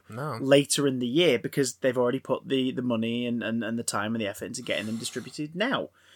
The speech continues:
Speaker 2: So Trolls World Tour was like, "Our billboards are everywhere. People wanna see it. Let's make it available." Smart decision, like, interesting experiment, but fair enough. They wanted to make that call, they made that call.
Speaker 1: Well,
Speaker 2: Off the
Speaker 1: appar-
Speaker 2: back of it, yeah.
Speaker 1: Apparently,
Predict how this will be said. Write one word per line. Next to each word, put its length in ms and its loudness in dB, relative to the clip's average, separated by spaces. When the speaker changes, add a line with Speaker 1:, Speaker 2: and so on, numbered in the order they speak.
Speaker 2:
So 280 8
Trolls 380 6
World 180 4
Tour 200 6
was 100 4
like, 220 6
"Our 160 4
billboards 460 6
are 80 6
everywhere. 640 6
People 320 2
wanna 160 6
see 300 4
it. 260 6
Let's 180 -2
make 120 4
it 80 2
available." 440 4
Smart 360 6
decision, 640 6
like, 240 10
interesting 360 2
experiment, 640 6
but 200 2
fair 320 6
enough. 300 0
They 100 0
wanted 180 -2
to 80 -4
make 140 -2
that 180 -2
call, 200 0
they 60 0
made 140 0
that 140 -2
call. 360 0
Speaker 1:
Well, 180 6
Speaker 2:
Off 60 -6
the 60 -8
Speaker 1:
appar- 60 2
Speaker 2:
back 220 6
of 100 -6
it, 200 2
yeah. 440 2
Speaker 1:
Apparently, 440 2